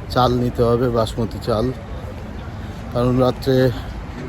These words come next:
আরও কিছু সদাই নিতে হবে। আজকে রাত্রে আমার বাসায় দাওয়াত, বাংলাদেশি কিছু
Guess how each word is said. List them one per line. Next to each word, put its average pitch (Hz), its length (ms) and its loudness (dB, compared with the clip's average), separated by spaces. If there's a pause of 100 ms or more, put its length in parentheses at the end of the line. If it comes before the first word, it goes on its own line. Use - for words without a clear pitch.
(460)
আরও 117 180 0
কিছু 131 280 -2
সদাই 120 380 4
নিতে 117 260 2
হবে। 120 340 6 (1900)
আজকে - 260 2
রাত্রে 131 320 2
আমার 123 220 2
বাসায় 123 460 4 (1160)
দাওয়াত, 135 360 6 (1800)
বাংলাদেশি 123 640 4
কিছু 123 160 0